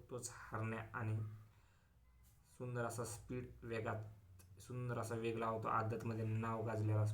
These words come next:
पुष्पराज पुन्हा एकदा आपल्याला मैदानात पळताना दिसू शकतो. मित्रांनो, पुढचा संभावित पायरा आहे मुंबईचा बिनजोडचा मत-, बादशाहनं, मथुरनंतर ज्याचं नाव घेतलं जातं असा शॉटगन मेहरबान, काना पाटील यांचा शॉटगन मेहरबान. आणि त्याच्यासोबतच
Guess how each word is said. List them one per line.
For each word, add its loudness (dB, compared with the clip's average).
पुष्पराज 0
पुन्हा 0
एकदा 0
आपल्याला 4
मैदानात 6
पळताना 2
दिसू 2
शकतो. -6
मित्रांनो, 0
पुढचा -2
संभावित 4
पायरा 4
आहे 2
मुंबईचा 2
बिनजोडचा 0
मत-, -2
बादशाहनं, 0
मथुरनंतर 0
ज्याचं 0
नाव 4
घेतलं 2
जातं 2
असा 2
शॉटगन 4
मेहरबान, 2
काना 2
पाटील 2
यांचा 4
शॉटगन 2
मेहरबान. 0
आणि -4
त्याच्यासोबतच 0